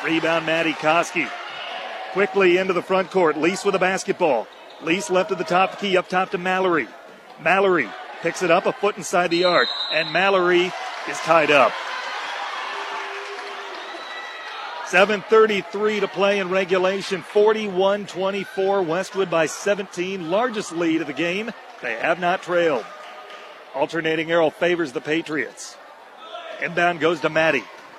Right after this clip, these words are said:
Maddie between the circles. Bounce pass to the wing for Lease. As in Tessa. Tessa with a high ball screen. Driving in. Kicks up top now. Now back to Tessa. To the wing for Maddie Koski.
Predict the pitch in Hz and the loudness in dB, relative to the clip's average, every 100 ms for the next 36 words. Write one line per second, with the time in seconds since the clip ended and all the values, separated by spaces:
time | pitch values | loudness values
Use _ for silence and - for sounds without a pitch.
0 | - - - - - 135 160 180 185 185 | -20 -20 -20 -20 -6 0 2 2 0 -2
1 | 185 180 - 180 165 175 139 165 180 - | -2 -4 0 0 2 -2 0 -2 -2 0
2 | 170 175 185 175 165 160 165 180 160 135 | 0 0 -2 -2 0 -2 -2 0 2 2
3 | 175 - - - - 165 185 196 175 143 | 0 -4 -14 -8 -4 -2 -4 2 2 4
4 | 165 175 - - - - - 156 156 190 | 2 -2 -6 -14 -16 -16 0 2 2 2
5 | 180 175 156 180 160 170 170 185 160 175 | 2 4 4 4 2 2 2 0 4 2
6 | 175 180 185 190 - 196 - 180 - 165 | 2 -4 0 -2 0 -2 2 2 4 2
7 | 175 196 180 160 175 - 160 185 180 143 | 4 4 2 2 0 -2 -2 -2 0 -4
8 | - - - - - - - - - - | -4 -10 -8 -6 -6 -8 -12 -16 -12 -4
9 | 160 160 180 190 185 196 185 196 190 - | 0 0 0 -2 0 0 2 0 0 2
10 | 165 135 - | 2 2 -2